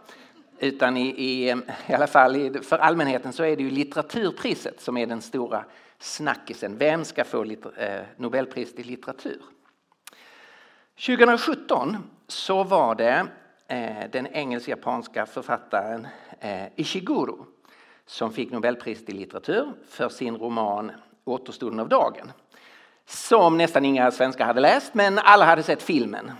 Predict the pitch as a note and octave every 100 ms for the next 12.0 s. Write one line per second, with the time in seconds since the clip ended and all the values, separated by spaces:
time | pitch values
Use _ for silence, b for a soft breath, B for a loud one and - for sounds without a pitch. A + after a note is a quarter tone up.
0 | - _ C3 B2 B2+ B2+ B2+ A#2+ - F2
1 | - - - B _ - A#2 A2+ A2 A2+
2 | A2+ G#2+ - - C3 - - - - -
3 | B2 F#2 G#2 - C#3 C#3+ C3 - C3+ C3
4 | C3+ C#3+ - - - - _ B B B
5 | B B B B - G2+ - F2+ - F2+
6 | G#2 G#2 G2 - - - b b b b
7 | b b _ _ _ _ - B B B
8 | - G3 A3+ G#3+ C#4 C4+ C4+ B3 D4+ A3
9 | - - F#3 F3+ F3 F3 - F3 G3 G3
10 | A3+ D#4 D3 A2+ C3+ A3 B3+ - G#3+ G#3+
11 | - A#3 D#4 C4 B2+ G2 - D3+ B2